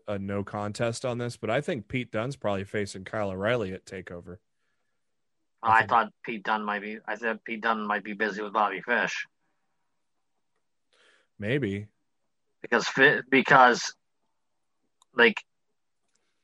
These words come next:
Speaker 2: like, in, like, in shoot reality, I mean, um, Fish was injured. Pete Dunne injured Fish.
Speaker 1: Yeah,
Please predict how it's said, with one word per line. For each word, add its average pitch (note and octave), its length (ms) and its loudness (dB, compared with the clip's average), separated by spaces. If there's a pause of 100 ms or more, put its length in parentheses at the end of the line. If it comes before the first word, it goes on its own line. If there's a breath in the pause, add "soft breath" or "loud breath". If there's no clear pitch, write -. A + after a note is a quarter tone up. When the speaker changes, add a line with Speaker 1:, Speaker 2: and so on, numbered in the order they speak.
(220)
Speaker 2:
like, C3 180 4
in, E3 300 8
like, F#3+ 320 8
in F3+ 180 10
shoot A3 440 8
reality, C3+ 720 8 (100)
I B2+ 260 10
mean, B2 500 4 (2500)
um, A#2+ 520 10
Fish G3 260 8
was A#2 160 2
injured. D#3 380 8
Pete G#3 200 6
Dunne F3+ 240 8
injured A#2+ 340 0
Fish. - 540 4 (480)
Speaker 1:
Yeah, D3+ 420 8